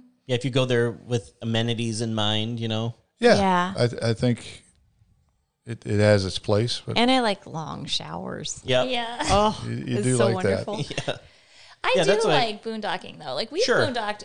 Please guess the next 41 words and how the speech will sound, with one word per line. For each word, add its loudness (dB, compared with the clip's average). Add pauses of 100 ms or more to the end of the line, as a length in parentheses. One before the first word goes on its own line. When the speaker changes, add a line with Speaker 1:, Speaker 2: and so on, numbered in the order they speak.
Speaker 4:
you -4
know, 0
that 0
six -6
weeks -8
in -10
Yellowstone. -6
We -8
boondocked -8
that -10
whole -6
time. -2
And 0
then -2
Speaker 1:
We 0
Speaker 4:
before 4
Speaker 1:
pretty 6
much 2
Speaker 4:
that -2
Speaker 1:
boondocked 2
the 2
whole 0
summer 0
other 2
than 4
Speaker 4:
Yeah. 2
Speaker 1:
a -10
couple -6
campgrounds. -4
Speaker 4:
So 2
we -4
have -4
boondocked -6
for -12
a -10
long -10
time. -6
I -4
do -8
like 0
that, -4